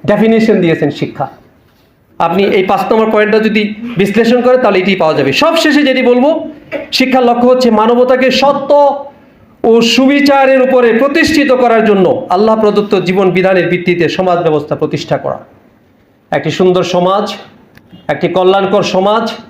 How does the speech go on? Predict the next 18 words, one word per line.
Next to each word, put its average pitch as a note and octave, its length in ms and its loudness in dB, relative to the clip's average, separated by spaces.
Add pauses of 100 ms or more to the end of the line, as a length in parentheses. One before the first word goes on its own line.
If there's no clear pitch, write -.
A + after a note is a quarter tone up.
(240)
একটি E3+ 200 -2
ইনসাফপূর্ণ G#3+ 580 2
সমাজ, G#3+ 480 0 (480)
একটি - 220 0
মানবিক A3 440 2
সমাজ C4 580 0 (540)
যদি G3+ 260 2
আমরা A#3 540 2
বিনির্মাণ B3+ 460 2
করতে C#4 260 0
চাই, D#4 240 2 (640)
সেটি G3 380 -2
বিনির্মাণের G3+ 680 2
স্টার্ট, D#4+ 720 0
স্টার্টিং C#4+ 640 0
পয়েন্ট C4 340 2
হচ্ছে C#4 240 0
শ্রেণীকক্ষ। B3 580 0